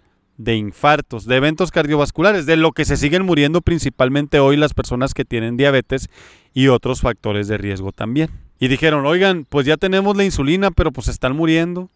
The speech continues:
"¿Y de qué se morirán?". "Pues quién sabe, pues se están infartando". "¿Y por qué pasa eso?". "No, pues quién sabe, no había conocimiento". Entonces había que generar el conocimiento. Y por eso en mil novecientos cuarenta se creó en los Estados Unidos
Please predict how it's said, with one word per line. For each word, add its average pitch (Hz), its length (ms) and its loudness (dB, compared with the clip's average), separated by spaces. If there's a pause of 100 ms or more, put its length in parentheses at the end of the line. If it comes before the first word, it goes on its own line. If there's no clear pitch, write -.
(140)
"¿Y 143 140 0
de 151 140 2
qué 165 100 0
se 190 100 0
morirán?". 180 320 2
"Pues 123 160 -8
quién 135 200 -4
sabe, 156 320 0
pues 117 140 -14
se 117 60 -6
están 143 200 -2
infartando". 165 480 -2
"¿Y 160 40 0
por 160 220 -2
qué 185 100 0
pasa 208 320 2
eso?". 190 140 0
"No, 147 180 0
pues 160 180 -4
quién 147 180 -2
sabe, 156 220 2 (280)
no 127 100 0
había 160 200 4
conocimiento". 139 840 -2 (280)
Entonces 131 600 -2
había 127 600 2
que 143 220 -2
generar 131 420 0
el 120 160 -4
conocimiento. 120 1000 0 (280)
Y 165 120 2
por 156 260 2
eso 185 440 2
en 143 320 -4
mil 196 260 0
novecientos 208 800 -2
cuarenta 175 920 0 (120)
se 156 300 0
creó 156 540 4
en 127 240 0
los 175 200 2
Estados 208 480 0
Unidos 131 640 -2